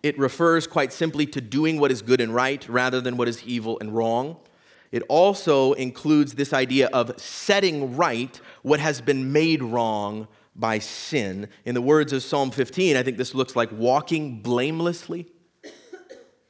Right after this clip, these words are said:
doing what is right, and doing no evil to our neighbors. And so I want us just to consider the conversations that we have, both with our neighbors and about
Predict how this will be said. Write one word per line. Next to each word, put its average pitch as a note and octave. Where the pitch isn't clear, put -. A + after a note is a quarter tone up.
doing D#3+
what C#3
is A2
right, A#2+
and G#2
doing C3+
no D#3
evil D3+
to C#3+
our A#2+
neighbors. G2
And G#2
so C#3
I C3
want C#3+
us C#3
just C#3
to C#3
consider B2+
the A#2+
conversations D#3
that A2
we D#3+
have, A#2
both A2
with B2+
our E3
neighbors E3
and A2
about A#2